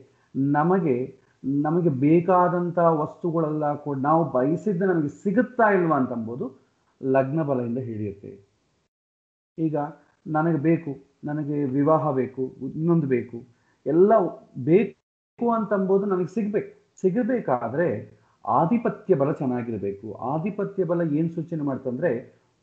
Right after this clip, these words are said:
ಪುಣ್ಯವನ್ನು ಸೂಚನೆ ಮಾಡ್ತಾನೆ. So ಮತ್ತೊಂದು ಸಲ ಹೇಳ್ತೀನಿ, ಜಾಗೃತಿಯಾಗಿ ನೋಡಿ. ಸ್ಥಾನ ಬಲ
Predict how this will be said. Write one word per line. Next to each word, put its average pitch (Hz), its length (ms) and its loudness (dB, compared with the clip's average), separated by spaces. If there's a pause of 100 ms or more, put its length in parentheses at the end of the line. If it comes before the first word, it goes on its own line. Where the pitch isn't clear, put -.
ಪುಣ್ಯವನ್ನು 185 640 2
ಸೂಚನೆ 139 320 -6
ಮಾಡ್ತಾನೆ. 107 420 -8 (920)
So 160 100 -2
ಮತ್ತೊಂದು 151 540 -12
ಸಲ 151 80 -4
ಹೇಳ್ತೀನಿ, 147 500 -6 (100)
ಜಾಗೃತಿಯಾಗಿ 156 640 0
ನೋಡಿ. 165 260 -4 (400)
ಸ್ಥಾನ 196 480 4 (120)
ಬಲ 139 180 0